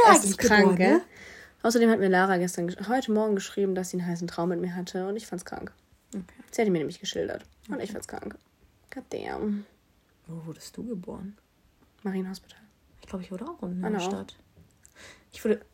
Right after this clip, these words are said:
Speaker 2: Un-, irgendwo in Stuttgart geboren, aber ich weiß
Speaker 1: Ja.
Speaker 2: nicht wo.
Speaker 1: Charlottenhaus?
Speaker 2: Entweder das oder auch Marienhospital.
Speaker 1: Marienho-, das ist so schön.
Speaker 2: Ich war da, glaub ich, so
Speaker 1: Nee, ich
Speaker 2: nie.
Speaker 1: auch nicht, nur geboren, aber es ist schön. Ich
Speaker 2: Also
Speaker 1: hab's gegoogelt.
Speaker 2: <laughs> Ah, voll cool.
Speaker 1: Das ist richtig krank.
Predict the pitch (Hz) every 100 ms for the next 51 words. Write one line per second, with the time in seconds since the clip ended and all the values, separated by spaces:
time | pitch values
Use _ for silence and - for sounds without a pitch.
0 | _ 254 254 247 254 269 247 233 - 214
1 | 170 156 147 135 - - - 214 220 208
2 | - - 180 - _ _ - 190 190 294
3 | 339 403 _ _ _ _ _ _ _ -
4 | 175 160 156 151 175 190 165 165 160 165
5 | 160 - - - 190 - 214 220 208 -
6 | 190 180 - - - 190 202 208 - _
7 | _ - - - - 214 208 226 - 247
8 | 226 214 - 214 202 214 202 202 196 180
9 | 190 - - 196 190 208 302 339 - 202
10 | 190 208 370 453 - 214 214 330 269 -
11 | - 190 - - 170